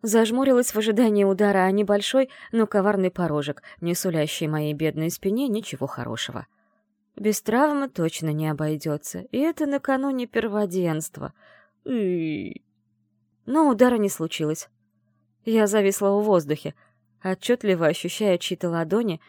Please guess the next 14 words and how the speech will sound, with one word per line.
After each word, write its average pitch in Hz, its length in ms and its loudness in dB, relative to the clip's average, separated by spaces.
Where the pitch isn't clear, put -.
обнаженные 165 720 -2
кожей 147 360 -4
спины. 131 480 -10
Открыла 180 420 0
глаза 156 460 0
и 226 100 -2
натолкнулась 220 680 0
на 190 140 0
пристальный 180 680 -4
и 151 80 -14
какой-то 294 360 -4
завораживающий 233 1000 0
восхищенный 180 760 -4
взгляд. 131 500 -8